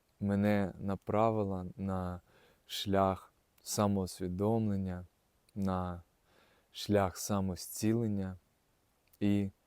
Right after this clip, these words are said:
на шлях саморозвитку та гармонії. Це дуже древня традиція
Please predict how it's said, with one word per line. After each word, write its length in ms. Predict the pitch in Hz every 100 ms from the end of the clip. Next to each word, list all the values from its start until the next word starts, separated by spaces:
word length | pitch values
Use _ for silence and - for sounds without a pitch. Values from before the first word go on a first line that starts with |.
| -
на 120 | 92
шлях 460 | - 98 98 - _ _ _ -
саморозвитку 1400 | - 101 95 95 90 _ _ 98 98 101 101 92 - 92
та 480 | - 92 92 90 95 _ -
гармонії. 600 | 95 92 92 87 87 87 - _ _ _ _ _ _ _ _ _ - _ -
Це 400 | - 110 117 117 -
дуже 540 | 107 107 101 101 92 - -
древня 580 | 95 101 101 92 90 -
традиція 720 | 92 87 117 139 - 92